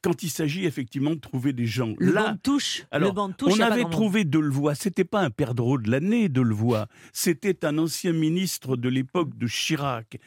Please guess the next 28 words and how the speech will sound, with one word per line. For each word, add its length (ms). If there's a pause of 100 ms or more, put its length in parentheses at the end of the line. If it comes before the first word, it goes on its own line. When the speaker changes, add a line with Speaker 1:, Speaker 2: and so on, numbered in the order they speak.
(240)
Speaker 1:
Mais 180
on 140
avait 220
été 200
content 300
de 40
le 100
trouver, 220
justement 260
parce 140
qu'il 140
avait 80
beaucoup 320
d'expérience 760 (200)
et 100
qu'il 200
avait 160
occupé 540
et 80
qu'il 140
avait 140
beaucoup 220
de 60
contacts. 400 (220)
Mais 180
là, 420
dès 160
qu'on, 180